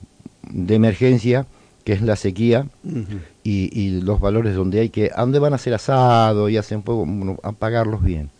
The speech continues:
Speaker 2: Claro.
Speaker 1: O lugares donde no se deben hacer, no hacerlo.
Speaker 2: No hacerlo, claro.
Speaker 1: Porque está muy latente a los incendios. Estamos muy preparados para eso. En el caso nuestro, por ejemplo, que estamos con una alerta amarilla nosotros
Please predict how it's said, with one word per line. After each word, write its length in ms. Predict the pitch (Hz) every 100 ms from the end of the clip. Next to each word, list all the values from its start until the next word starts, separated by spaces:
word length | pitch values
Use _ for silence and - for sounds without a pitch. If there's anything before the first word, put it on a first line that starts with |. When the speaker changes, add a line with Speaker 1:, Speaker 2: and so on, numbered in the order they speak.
| _ -
Speaker 2:
Claro. 180 | - 107
Speaker 1:
O 40 |
lugares 400 | 113 110 127 139
donde 300 | 120 110 107
no 140 | 113 131
se 180 | - 117
deben 300 | 117 117 104
hacer, 320 | 92 107 123 _ - - _ -
no 200 | 101 101
hacerlo. 420 | 90 87 80 78
Speaker 2:
No 80 | 117
hacerlo, 380 | 107 87 85 82
claro. 180 | 101 95
Speaker 1:
Porque 280 | 95 98 95
está 220 | - 113
muy 180 | 117 127
latente 680 | 117 107 117 120 117 104 98
a 160 | 107
los 260 | 98 92 -
incendios. 480 | 92 - 87 82 90
Estamos 300 | - 123 123
muy 160 | 135 147
preparados 640 | 135 110 113 131 147 156 - - - - - -
para 280 | 104 101 110
eso. 320 | 131 - - _
En 180 | 113 113
el 140 | 110
caso 340 | 131 156 - 117
nuestro, 360 | 131 131 107
por 140 | 98 101
ejemplo, 480 | 92 143 127 113 - - - -
que 80 | 98
estamos 380 | - 120 117
con 160 | - 101
una 140 | 101
alerta 320 | 95 104 107 101
amarilla 340 | 101 113 107
nosotros 480 | 110 - 135 98 95